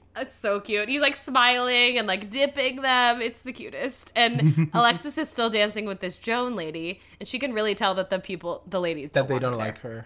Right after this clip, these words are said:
Speaker 2: Yeah.
Speaker 1: Yeah. And she explains that they're all, you know, really fond of Ted, and Alexis, Alexis is like, "Oh, you know, we're not dating, but I know how old women can get possessive of younger
Speaker 2: Over young
Speaker 1: men."
Speaker 2: <laughs> young, I mean, younger.
Speaker 1: Yeah. <laughs>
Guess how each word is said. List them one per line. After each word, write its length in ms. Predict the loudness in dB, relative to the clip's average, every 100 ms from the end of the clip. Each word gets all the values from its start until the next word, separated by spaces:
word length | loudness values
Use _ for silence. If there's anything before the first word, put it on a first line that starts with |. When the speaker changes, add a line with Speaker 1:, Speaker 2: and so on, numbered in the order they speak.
| -16
Speaker 2:
Yeah. 240 | -10 -8 -10 -8
Speaker 1:
Yeah. 180 | -6 -6 -10 -20 -20 -20 0
And 220 | 0 2
she 200 | 0 0
explains 440 | 0 -2 0 0 0
that 140 | 0
they're 160 | 2 4
all, 180 | 4
you 140 | 2 0
know, 160 | 0
really 260 | 0 -2 -2
fond 300 | -2 -2 -2
of 100 | -10
Ted, 540 | -2 2 4 4 -2 -6 -20 -6
and 140 | -4 0
Alexis, 720 | 2 2 0 -4 -4 -6 -18 _ 0
Alexis 480 | 2 4 2 -2 -4
is 60 | -2
like, 140 | 2
"Oh, 140 | 2 4
you 160 | 2
know, 260 | 2 4 4
we're 140 | 2
not 260 | 6 6 6
dating, 400 | 2 4 2 2
but 120 | 4
I 100 | 4
know 200 | 6 4
how 200 | 6 6
old 240 | 8 6 6
women 300 | 6 6 4
can 160 | 4
get 180 | 4 4
possessive 560 | 6 6 8 4 2 -2
of 220 | -2 2
younger 340 | 8 8 8 6
Speaker 2:
Over 60 |
young 140 | 8 8
Speaker 1:
men." 840 | 6 2 -18 -18 -20 -4 2 2 0
Speaker 2:
<laughs> 80 | -2
young, 260 | 6 6 6
I 60 | 2
mean, 120 | 2 2
younger. 540 | 4 4 4 0 -2 -12 -16 -8 -8 0
Speaker 1:
Yeah. 300 | 6 8 8
<laughs> 40 | 6